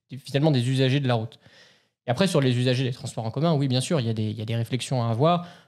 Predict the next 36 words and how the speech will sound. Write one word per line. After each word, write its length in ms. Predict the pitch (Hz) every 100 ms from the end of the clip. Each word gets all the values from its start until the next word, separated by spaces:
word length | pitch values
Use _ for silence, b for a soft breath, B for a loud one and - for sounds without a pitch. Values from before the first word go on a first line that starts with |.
| -
Euh, 400 | 123 120 117 117 131
un, 100 | 151
un, 720 | 127 117 120 - 131 120 117 117
un 40 |
salarié, 600 | - 143 135 139 147 139 B B -
aujourd'hui, 480 | 123 131 127 143
il 60 | 123
paye, 280 | - 123 113
euh, 120 | 113
trente-six 420 | - 156 147 135
euros 140 | 127 117
par 180 | 117
mois, 140 | 131 185
c'est-à-dire 260 | 180 131
à 140 | 120 107
peu 100 | -
près, 180 | - 165
c'est-à-dire 220 | 135 117
soixante-quinze 420 | 117 127 123 131
divisé 300 | 120 113 113
par 180 | 123 120
deux, 220 | 143 190 B _
parce 140 | 123
que 100 | -
la 260 | 135 123 120
moitié 240 | 127 123
est 40 | 139
prise 160 | -
en 40 | 117
charge 220 | 123 117
par 120 | 117
son 160 | - 117
employeur. 460 | 110 117 139 196 202 B B B _
Euh, 420 | 131 127 120 120 - - 165
un 100 | 139
retraité, 800 | 151 147 131 170 185 196 -